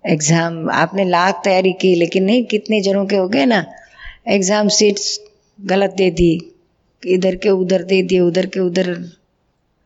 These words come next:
कोई सेंटर ही दूसरे दे दिए, तो बेचारे कई लोग तो दो दो घंटे तक पहुंच नहीं पाए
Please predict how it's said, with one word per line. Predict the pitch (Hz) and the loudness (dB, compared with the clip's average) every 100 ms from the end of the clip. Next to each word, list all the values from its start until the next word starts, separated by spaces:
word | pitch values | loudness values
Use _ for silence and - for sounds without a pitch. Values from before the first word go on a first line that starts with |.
| - - - _ _ 190 _ _ _ - | -8 -8 -8 _ _ -20 _ _ _ -2
कोई | 185 185 | 0 0
सेंटर | 165 180 185 208 208 | 0 2 0 2 2
ही | 208 202 170 202 208 - _ - - - - | 2 2 0 -6 -12 -14 _ -20 -20 -20 -10
दूसरे | 165 160 185 175 | -2 0 0 0
दे | 156 156 | 0 -2
दिए, | 156 151 147 | -2 -2 -2
तो | 170 - 170 | -6 -10 -4
बेचारे | 175 180 185 185 | -2 0 0 0
कई | 185 185 | 0 0
लोग | 190 185 185 | 0 -4 -2
तो | 196 | -2
दो | 175 165 | 0 2
दो | 185 | 2
घंटे | 175 175 185 | 0 -2 -2
तक | 185 | -2
पहुंच | 185 175 165 185 | 0 -2 0 -2
नहीं | 165 | -2
पाए | 165 165 | -4 -6